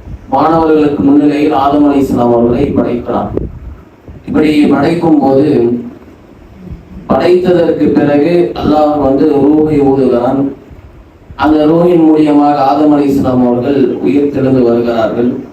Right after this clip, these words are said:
இப்படி வரும்போது வானவர்களிடத்திலும் அங்க உள்ளவர்களிடத்துல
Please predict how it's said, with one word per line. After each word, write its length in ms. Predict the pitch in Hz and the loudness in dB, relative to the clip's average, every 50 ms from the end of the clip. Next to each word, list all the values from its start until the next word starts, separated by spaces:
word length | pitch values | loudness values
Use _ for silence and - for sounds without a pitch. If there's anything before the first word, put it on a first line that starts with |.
| - - - - - - - - - - - - | -20 -20 -20 -20 -20 -18 -16 -16 -12 -10 -6 -2
இப்படி 260 | - 147 - - 160 | 0 0 2 2 2
வரும்போது 840 | 156 151 151 160 180 180 180 170 175 165 165 160 160 151 - - - - - - - - - - - - - - - - - - | 2 2 2 2 2 2 2 2 2 2 0 0 0 0 -2 -2 -4 -8 -16 -18 -20 -20 -20 -20 -20 -20 -16 -16 -16 -16 -12 -4
வானவர்களிடத்திலும் 1200 | - 131 147 151 156 156 156 151 143 143 139 135 123 127 - - - 127 127 139 143 143 - - - - - - - - - - | -2 0 0 2 2 2 2 2 0 0 0 0 0 0 -2 -2 -2 0 0 0 0 0 -2 -2 -4 -12 -18 -20 -20 -20 -16 -8
அங்க 220 | 120 135 147 147 | -2 0 2 2
உள்ளவர்களிடத்துல 1300 | 156 151 151 151 156 160 175 175 170 170 156 156 151 147 143 147 - - 156 156 151 143 131 120 120 120 | 2 2 2 2 2 2 2 2 2 2 2 0 0 0 0 -2 -2 0 0 0 0 2 0 0 -2 -4